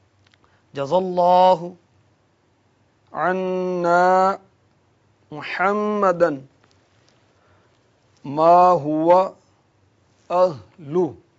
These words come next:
صلو علی الحبیب صلی اللہ تعالی علی محمد وعلی آلہ وصحبہ وبارک وسلم۔ مسند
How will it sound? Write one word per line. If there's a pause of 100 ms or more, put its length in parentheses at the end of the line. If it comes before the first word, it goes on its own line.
(600)
صلو
علی
الحبیب (500)
صلی
اللہ
تعالی (100)
علی
محمد (800)
وعلی
آلہ
وصحبہ
وبارک
وسلم۔ (1700)
مسند